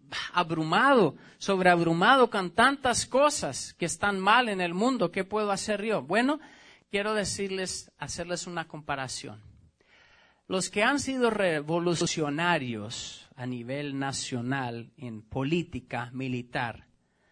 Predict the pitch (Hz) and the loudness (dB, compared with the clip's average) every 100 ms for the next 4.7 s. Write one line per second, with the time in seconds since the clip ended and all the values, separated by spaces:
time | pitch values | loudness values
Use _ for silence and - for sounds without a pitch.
0 | _ _ _ 160 151 143 185 240 254 214 | _ _ _ -8 -8 -4 2 2 2 -2
1 | 165 - 156 151 160 - 185 175 175 175 | -4 -4 -6 -4 -6 -6 -4 -2 -2 0
2 | 170 - 165 135 120 117 - - 127 139 | 0 0 0 0 -2 -8 -10 -10 -8 -8
3 | - 156 180 160 _ _ - - - 135 | -4 -2 -2 -4 _ _ -20 -20 -16 -10
4 | 143 170 151 120 113 113 | -4 -4 -4 -10 -12 -18